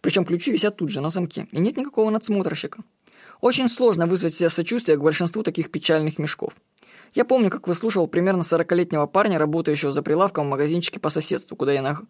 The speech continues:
да, захожу выпить чашечку кофе. Он громко, даже поэтично жаловался на свою жалкую работу, низкую зарплату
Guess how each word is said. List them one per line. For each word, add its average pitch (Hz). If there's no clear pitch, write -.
да, 156
захожу 165
выпить -
чашечку -
кофе. -
Он 208
громко, 175
даже 165
поэтично 190
жаловался 175
на 160
свою 165
жалкую 208
работу, 143
низкую 214
зарплату -